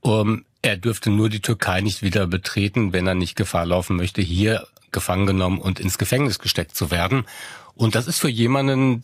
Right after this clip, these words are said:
der natürlich mit diesem Land eng verbunden ist, der auch lange gearbeitet hat, das auch gerne wieder tun würde,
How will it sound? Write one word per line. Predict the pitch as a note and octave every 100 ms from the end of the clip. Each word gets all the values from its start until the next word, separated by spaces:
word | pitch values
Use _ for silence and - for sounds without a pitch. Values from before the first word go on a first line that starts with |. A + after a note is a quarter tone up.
| -
der | G#2+ A2+ A#2 -
natürlich | A#2 A2 B2 A2+ - D#3 C#3
mit | C3+
diesem | B2+ A#2
Land | A#2+ -
eng | - C#3+ D#3
verbunden | - A2+ C#3 D#3+ A2
ist, | - F2+
der | F2+ F2
auch |
lange | G#2 G#2 G#2
gearbeitet | A#2 - C3 B2+ A2
hat, | A2+ A2
das | A2+
auch | -
gerne | - C3 C#3
wieder | B2 A#2
tun | - E3+ A#2
würde, | A#2 C3